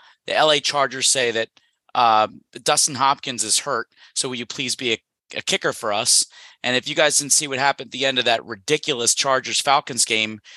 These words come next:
when Austin Eckler fumbled, it got picked up by the, uh, Falcons. The Falcons started returning it. Then that guy fumbled without anybody touching him. The Chargers picked it back up again, and that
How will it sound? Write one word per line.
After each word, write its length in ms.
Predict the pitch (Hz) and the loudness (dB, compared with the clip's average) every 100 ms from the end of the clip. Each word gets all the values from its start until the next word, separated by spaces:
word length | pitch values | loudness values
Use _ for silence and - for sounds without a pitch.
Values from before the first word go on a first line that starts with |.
| - | -8
when 120 | 131 | 2
Austin 340 | 143 151 - 139 | 4 4 0 0
Eckler 340 | 147 147 139 | -2 -2 -6
fumbled, 560 | - 139 139 135 127 - - - | 0 0 2 -4 -4 -10 -20 -16
it 80 | - | -2
got 220 | 135 120 | 0 0
picked 260 | - 147 - | -2 -2 2
up 180 | 143 - | 2 2
by 160 | 135 | 2
the, 260 | 123 123 117 - _ _ _ _ 127 | 4 2 0 -10 _ _ _ _ 0
uh, 380 | 123 113 113 117 _ _ _ _ _ _ - | 2 2 0 -4 _ _ _ _ _ _ -16
Falcons. 720 | - 160 160 156 165 151 143 | -2 2 4 2 -2 -2 -2
The 80 | 123 | 0
Falcons 460 | 156 151 - 143 | 2 2 2 0
started 240 | - 156 143 | 0 0 -2
returning 380 | 143 151 147 147 | -6 -4 -2 -2
it. 120 | 147 | 0
Then 140 | 127 | 2
that 240 | 131 151 - | 4 4 4
guy 180 | 143 | 0
fumbled 420 | 139 165 143 147 135 | 2 2 0 -2 -6
without 240 | 127 135 | 0 2
anybody 360 | 135 139 131 123 | 2 2 0 0
touching 360 | 143 135 - | -2 -2 -4
him. 80 | 143 | -4
The 80 | 127 | -2
Chargers 380 | - 147 143 - | 0 0 0 -4
picked 240 | 156 - | -4 -4
it 80 | 127 | 0
back 240 | 139 135 | 0 2
up 160 | 143 - | 0 0
again, 420 | 135 135 131 143 - - - _ - | 2 2 2 -4 -14 -20 -20 _ -6
and 180 | 131 | 0
that 220 | 135 139 | 4 4